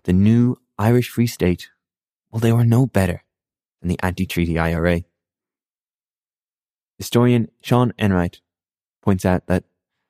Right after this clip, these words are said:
the Mountjoy executions marked a pivotal moment in the abandonment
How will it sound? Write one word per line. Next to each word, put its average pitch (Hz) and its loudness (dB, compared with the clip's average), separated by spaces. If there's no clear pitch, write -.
the 95 -2
Mountjoy 123 2
executions 95 -4
marked 95 -2
a 92 -6
pivotal 113 -2
moment 90 0
in 92 -4
the 90 2
abandonment 98 -2